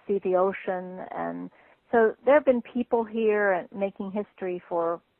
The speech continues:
hundreds of years here as well. We just aren't as familiar with it, and we have to, we do have to work a little harder. But it's, it's certainly well worth it. And and, um, once,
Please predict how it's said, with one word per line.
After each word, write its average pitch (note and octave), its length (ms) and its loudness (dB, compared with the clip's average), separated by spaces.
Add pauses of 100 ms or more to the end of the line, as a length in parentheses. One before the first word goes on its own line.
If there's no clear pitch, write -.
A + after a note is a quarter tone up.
hundreds G3 420 -4
of F3 120 -10
years F3 380 -4 (100)
here A3 260 0
as E3+ 120 -2
well. F3+ 360 0 (220)
We A3+ 140 0
just F#3+ 240 -4
aren't D#3 180 -6
as D#3 60 -12 (120)
familiar D3 340 -12
with - 220 -14
it, - 160 -16
and E3 160 -10
we E3 80 -8
have F3 240 -8
to, C#3+ 180 -8 (120)
we F#3 140 -4
do F3 140 -4
have F3+ 180 -6
to - 80 -12
work - 220 -12
a E3+ 40 -12
little - 240 -14
harder. E3 360 -6
But G3+ 140 0
it's, G#3+ 120 -2 (100)
it's - 220 -2 (140)
certainly E3+ 500 -6 (260)
well E3 220 -2
worth D#3 360 -4
it. - 200 -10
And D#3+ 300 -10 (360)
and, F3 360 -14
um, D#3 340 -8 (400)
once, A3+ 280 4